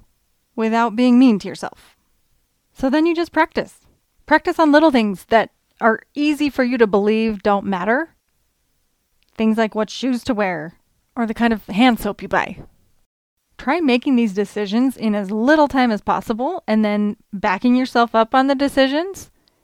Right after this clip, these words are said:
And that works the muscle of being able to choose in a decisive way.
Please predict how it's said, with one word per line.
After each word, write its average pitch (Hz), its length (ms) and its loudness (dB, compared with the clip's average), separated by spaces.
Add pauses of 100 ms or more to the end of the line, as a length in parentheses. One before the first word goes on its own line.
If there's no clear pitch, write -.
(1080)
And 233 200 -2
that 247 180 -4
works 262 220 -2
the 233 100 -4
muscle 233 640 -2
of 208 400 -8
being 226 220 0
able 208 480 -6 (480)
to 226 160 -8
choose 262 400 -6
in 208 100 -4
a 214 80 -2
decisive 196 500 -6
way. 294 280 -6